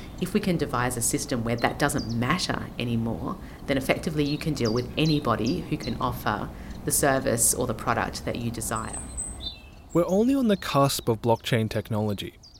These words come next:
Speaker 2: Most of the ideas that have been floated around right now are still pilot programs or are still being built.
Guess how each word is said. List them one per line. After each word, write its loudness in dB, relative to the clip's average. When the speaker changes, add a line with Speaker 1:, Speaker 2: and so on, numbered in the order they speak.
Speaker 2:
Most 6
of 0
the 6
ideas 6
that 2
have 2
been 2
floated 6
around 4
right 2
now -6
are 2
still 6
pilot 4
programs -2
or -2
are 0
still 4
being 4
built. 0